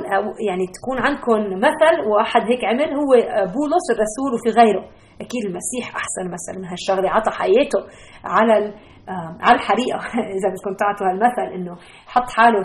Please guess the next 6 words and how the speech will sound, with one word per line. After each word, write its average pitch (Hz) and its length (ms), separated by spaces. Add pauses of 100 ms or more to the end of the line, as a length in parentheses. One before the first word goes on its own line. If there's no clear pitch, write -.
(140)
sacrifice، - 560 (180)
آه، 165 100 (120)
عطى 220 160
حاله، 208 440 (460)
آه، 180 400 (600)
كتضحية. 208 640